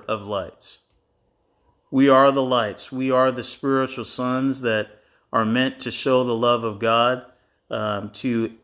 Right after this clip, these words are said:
uh, enlighten the path for others to get to God and, um,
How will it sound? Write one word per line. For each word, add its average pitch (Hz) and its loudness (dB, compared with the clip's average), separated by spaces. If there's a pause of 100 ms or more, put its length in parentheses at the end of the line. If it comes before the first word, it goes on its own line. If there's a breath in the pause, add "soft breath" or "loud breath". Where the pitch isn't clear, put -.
(240)
uh, 104 -8 (120)
enlighten 135 2
the 127 -2
path 131 2
for 120 -2
others 127 0 (520)
to 117 -4
get 131 -2
to 131 -2
God 120 2
and, 113 -6
um, 107 -6